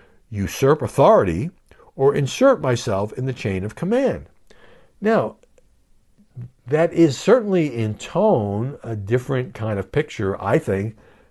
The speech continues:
than painted in Peril. Now, if you go through the fine print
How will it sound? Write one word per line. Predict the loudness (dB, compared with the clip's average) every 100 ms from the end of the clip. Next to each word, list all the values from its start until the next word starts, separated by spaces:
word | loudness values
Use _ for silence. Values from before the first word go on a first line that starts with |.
| _
than | -6 -4 -4
painted | -2 -2 0 0
in | -2
Peril. | 0 2 4
Now, | 2 2
if | 0
you | 0
go | 4 4 4
through | 2 2
the | 2
fine | 0 0 0
print | 0 -4 -4